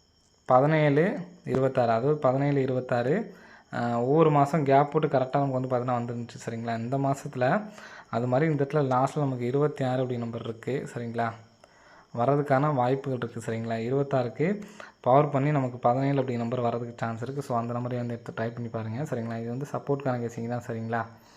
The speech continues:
So, விருப்பம் உள்ளவங்க எடுத்து ட்ரை பண்ணி பாருங்க. So, நம்ம ஏற்கனவே போன மாசம், அதுக்கு போன மாசம் வந்து பார்த்தீங்கன்னா, ஏ சி நம்பருக்கு ஃபுல் பவர் வந்திருக்கு பாருங்க. எட்டுக்கு மூணு, நாலுக்கு ஒம்பது அப்படின்னு சொல்லி வந்திருக்கு. So, அதுக்கு போன மாசமும் வந்து பார்த்தீங்கன்னா வந்திருக்கும்.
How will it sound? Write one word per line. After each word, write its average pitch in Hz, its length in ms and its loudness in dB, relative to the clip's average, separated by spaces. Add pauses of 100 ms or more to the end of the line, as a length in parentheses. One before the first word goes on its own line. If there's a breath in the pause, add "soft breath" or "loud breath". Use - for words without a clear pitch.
(380 loud breath)
So, 120 180 0
விருப்பம் 127 300 -2
உள்ளவங்க 131 180 0
எடுத்து - 160 -6
ட்ரை 123 180 0
பண்ணி 127 180 -6
பாருங்க. 120 460 -2 (340 loud breath)
So, 127 100 -4
நம்ம 120 200 -2
ஏற்கனவே 147 480 2
போன 147 260 2
மாசம், 143 380 2
அதுக்கு 139 200 0
போன 135 140 0
மாசம் 131 240 0
வந்து 135 180 -2
பார்த்தீங்கன்னா, 131 280 -2
ஏ 131 100 0
சி 143 140 -2
நம்பருக்கு 135 560 -2 (420 loud breath)
ஃபுல் 151 240 2
பவர் 147 140 8
வந்திருக்கு 135 380 2
பாருங்க. 113 220 -2 (100)
எட்டுக்கு 147 360 -2
மூணு, 139 420 0 (140)
நாலுக்கு 127 340 -2
ஒம்பது 131 240 0
அப்படின்னு 127 220 -6
சொல்லி 120 160 -4
வந்திருக்கு. 113 320 -4 (800 loud breath)
So, 123 120 2
அதுக்கு 143 240 0
போன 147 200 4
மாசமும் 143 340 2
வந்து 135 140 0
பார்த்தீங்கன்னா 123 340 2
வந்திருக்கும். 120 380 -6